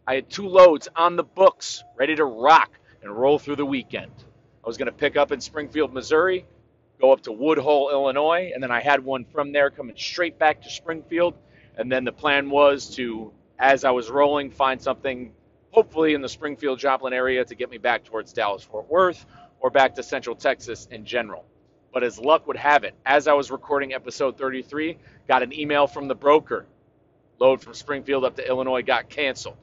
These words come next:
First thing I did was immediately try to hop back on the load board and see if there was anything else headed up towards that area. Everything was absolute crap,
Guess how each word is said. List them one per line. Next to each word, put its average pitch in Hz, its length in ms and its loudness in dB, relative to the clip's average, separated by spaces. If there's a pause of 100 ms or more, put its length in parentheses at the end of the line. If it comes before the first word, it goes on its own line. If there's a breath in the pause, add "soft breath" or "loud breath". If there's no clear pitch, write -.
(380 soft breath)
First 170 220 4
thing 165 140 -2
I 151 60 4
did 160 220 2
was 131 160 -8
immediately 139 360 -4
try 135 160 0
to 127 80 0
hop 131 200 2
back 131 180 0
on 135 100 -2
the 120 60 -4
load 139 260 2
board 123 260 0 (280 soft breath)
and - 100 -20
see 151 80 -6
if 135 80 -6
there 131 100 -2
was 123 140 -6
anything 135 320 -6
else 156 300 2
headed 113 260 -4
up 117 140 -2
towards 120 240 -6
that 117 120 0
area. 117 340 -2 (280 soft breath)
Everything 127 360 -4
was 104 200 -10
absolute 120 540 -4
crap, 139 400 0